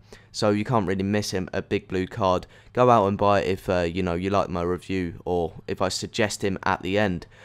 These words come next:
So anyway, I'm gonna give you five pros as always. But before I do that, um,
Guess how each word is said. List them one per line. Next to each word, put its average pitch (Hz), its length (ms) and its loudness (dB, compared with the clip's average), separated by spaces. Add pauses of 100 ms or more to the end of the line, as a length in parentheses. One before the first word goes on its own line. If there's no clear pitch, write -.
(100)
So 131 360 4
anyway, 143 280 4
I'm 143 120 4
gonna 143 140 0
give 104 240 -4
you 98 80 -6
five 98 380 -2
pros 92 340 -2 (100)
as 107 180 0
always. 98 520 0 (180)
But 107 140 -4
before 135 300 4
I - 40 6
do 110 200 0
that, 107 280 4
um, 104 340 2